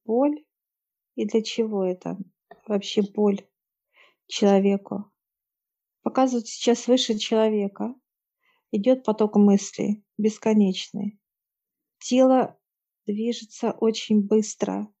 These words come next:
Это какие-то дела показывает, он решает, как семья показывает, как, э, работа его. Вот крутится. Он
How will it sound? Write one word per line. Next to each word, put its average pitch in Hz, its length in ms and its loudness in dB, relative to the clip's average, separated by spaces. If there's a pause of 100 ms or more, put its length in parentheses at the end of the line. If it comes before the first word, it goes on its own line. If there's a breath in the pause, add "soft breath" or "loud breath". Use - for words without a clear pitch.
(380)
Это 262 260 0
какие-то 196 640 -2
дела 220 440 0
показывает, 233 760 -6
он 208 300 -6 (500 soft breath)
решает, 208 880 0 (400 soft breath)
как 202 240 -4
семья 214 680 0
показывает, 220 680 -4
как, 190 440 -10
э, - 60 -12 (260)
работа 214 640 0
его. 202 520 -2 (520 soft breath)
Вот 214 220 -10
крутится. 208 720 -4 (420)
Он 240 320 4